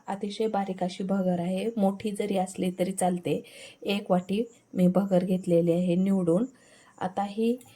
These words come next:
एक वाटी भगर आपल्याला ह्या बाउलमध्ये रात्रभर पाण्यात भिजू घालायची आहे आणि ह्याच वाटीनं आपल्याला अर्धी वाटी शाबू भिजू घालायचा आहे.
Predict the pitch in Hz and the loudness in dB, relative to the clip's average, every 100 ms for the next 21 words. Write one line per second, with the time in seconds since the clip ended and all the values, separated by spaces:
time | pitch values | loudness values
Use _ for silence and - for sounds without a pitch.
0 | _ - 233 240 196 185 - 196 202 202 | _ 0 0 2 -2 -2 -2 -4 -2 -2
1 | 196 180 170 175 170 160 170 208 254 _ | 0 0 0 -2 -2 0 -2 -4 -8 _
2 | _ _ _ 180 175 185 180 180 170 170 | _ _ _ -2 4 6 6 4 2 2
3 | 190 - - - - - - _ _ - | 2 -2 -14 -20 -20 -20 -20 _ _ -2
4 | 190 202 - 185 180 - 190 180 175 185 | 0 0 -2 0 0 0 0 0 0 -2
5 | 214 196 180 180 165 160 - 185 170 117 | -2 -2 0 2 2 0 -2 0 0 -4
6 | - 180 190 185 202 233 240 220 214 175 | -4 -4 -2 -2 -2 0 0 0 0 0
7 | 175 180 196 - - - - - 180 160 | 0 0 -6 -16 -20 -10 -10 -4 -2 0
8 | 165 190 - - - - - - - - | 0 -4 -6 -2 2 2 2 -4 -8 -8
9 | 165 190 185 220 196 185 208 277 - - | -2 -2 0 -2 -2 -2 -4 -4 -8 -10
10 | - 202 170 175 262 277 _ - - 220 | -2 2 2 2 -2 -2 _ -8 -6 2
11 | 240 208 175 175 147 135 - 151 - | 2 4 2 2 0 4 2 2 -4